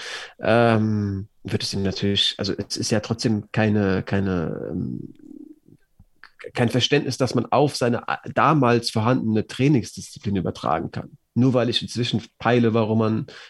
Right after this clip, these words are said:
äh, berauschende Mittel zu sich nimmt, heißt es ja nicht, dass er irgendwie dado-, dadurch dann auch Anpassungen an den Charakter John Jones wirklich vornehmen kann auf sportlicher Hinsicht. Also ich sehe auch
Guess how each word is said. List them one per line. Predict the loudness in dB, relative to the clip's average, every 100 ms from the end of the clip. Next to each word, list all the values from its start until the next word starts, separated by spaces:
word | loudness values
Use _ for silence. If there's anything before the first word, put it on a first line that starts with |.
| -4
äh, | 0
berauschende | 0 2 2 2 2
Mittel | 0 0 -2
zu | -4
sich | -4 -2
nimmt, | -2 0
heißt | -2 -2
es | -2
ja |
nicht, | 0 -2 -2
dass | -2
er | 0
irgendwie | 0 -2 -2
dado-, | 0 0 0 -2 -6
dadurch | -2 -2 0 -4
dann | -4 -4
auch | -4 -4 -6 -20 -20 -20 -20 -20 _ -4
Anpassungen | 0 0 0 -2 0 0 2 0
an | 0 0 0 0
den | 0 -2
Charakter | -2 -2 -2 -2
John | -4 -2 -2
Jones | 0 0 -2
wirklich | -8 -8 -6
vornehmen | -2 -2 0 -2
kann | -2 -2
auf | -4 -8
sportlicher | -6 -4 -4 -6 -8 -6
Hinsicht. | -4 -6 -6 -6
Also | -4
ich | -4 -2
sehe | -2
auch | 0 -2